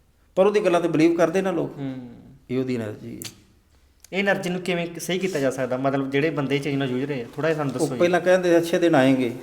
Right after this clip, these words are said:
Speaker 2: ਹਾਂ।
Speaker 1: ਆ ਗਏ ਅੱਛੇ ਦਿਨ?
Speaker 2: ਨਹੀਂ ਆਏ।
Speaker 1: ਸਭ ਨੂੰ ਪਤਾ ਹੈ, ਮਿਹਨਤ ਕਰਨੀ ਪਏਗੀ, ਕਰਮ ਕਰਨਾ ਪਏਗਾ, ਫਿਰ ਅੱਛੇ ਦਿਨ ਆਉਣਗੇ।
Speaker 2: ਅੱਛੇ ਦਿਨ ਤਾਂ ਆਪਾਂ ਨੂੰ ਆਪ ਨੂੰ ਲਿਆਉਣੇ ਪੈਣਗੇ।
Speaker 1: ਲਿਆਉਣੇ ਪੈਣਗੇ।
Speaker 2: ਹੂੰ।
Speaker 1: ਪਰ ਲੋਕ ਬਿਲ-, ਸਾਰਾ ਪਤਾ ਹੁੰਦਿਆਂ ਸੁਣਦਿਆਂ ਵੀ
Speaker 2: ਹੂੰ।
Speaker 1: ਲੋਕ ਬਲੀਵ ਕਰਦੇ ਨੇ।
Speaker 2: ਹਾਂ।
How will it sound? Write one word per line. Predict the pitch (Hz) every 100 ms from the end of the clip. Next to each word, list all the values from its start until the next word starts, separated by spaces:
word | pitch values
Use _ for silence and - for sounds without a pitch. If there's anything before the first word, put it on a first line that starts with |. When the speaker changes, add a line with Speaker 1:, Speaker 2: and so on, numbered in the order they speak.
| 151
Speaker 2:
ਹਾਂ। | 143 139 -
Speaker 1:
ਆ | 127
ਗਏ | 147 196
ਅੱਛੇ | - 160
ਦਿਨ? | 139
Speaker 2:
ਨਹੀਂ | 160 147 127
ਆਏ। | 117 123
Speaker 1:
ਸਭ | - 233
ਨੂੰ | 247
ਪਤਾ | - 165 185
ਹੈ, |
ਮਿਹਨਤ | 165 175 240
ਕਰਨੀ | 220 175 160 156
ਪਏਗੀ, | 165 170
ਕਰਮ | - 196 196
ਕਰਨਾ | 180 151 147
ਪਏਗਾ, | 147 151
ਫਿਰ | 151 147
ਅੱਛੇ | 143
ਦਿਨ | 135 117
ਆਉਣਗੇ। | 113 113
Speaker 2:
ਅੱਛੇ | 160 180
ਦਿਨ | 185
ਤਾਂ | 180
ਆਪਾਂ | 180
ਨੂੰ | 175
ਆਪ | 170 165
ਨੂੰ | 160
ਲਿਆਉਣੇ | 151 123
ਪੈਣਗੇ। | 147
Speaker 1:
ਲਿਆਉਣੇ | 156 165 156
ਪੈਣਗੇ। | 143 120 113
Speaker 2:
ਹੂੰ। | 123 117
Speaker 1:
ਪਰ | 185
ਲੋਕ | 202 202
ਬਿਲ-, | 185 202
ਸਾਰਾ | - 202 233
ਪਤਾ | 226 220 247
ਹੁੰਦਿਆਂ | 196 196 220
ਸੁਣਦਿਆਂ | 202 202 233
ਵੀ | 208 147 139
Speaker 2:
ਹੂੰ। | 143 135 120
Speaker 1:
ਲੋਕ | 170 185 165
ਬਲੀਵ | 151 165 165
ਕਰਦੇ | 135 120 131
ਨੇ। |
Speaker 2:
ਹਾਂ। | 131